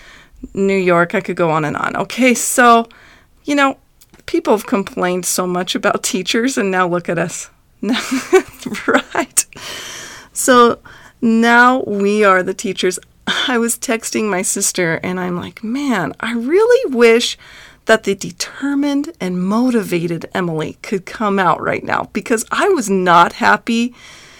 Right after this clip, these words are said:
to hear that I was gonna be this homeschool mom person, <laughs>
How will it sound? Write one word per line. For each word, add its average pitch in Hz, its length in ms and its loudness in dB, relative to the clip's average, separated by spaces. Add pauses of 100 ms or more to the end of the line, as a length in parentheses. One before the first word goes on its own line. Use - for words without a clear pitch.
(180)
to 247 120 -2
hear 240 300 0
that 233 200 -4
I 190 200 -4
was 208 160 -4
gonna 208 260 -6
be 185 160 -4
this 170 240 -6
homeschool 185 1040 -2 (500)
mom 180 540 0 (100)
person, 247 720 0
<laughs> - 40 -20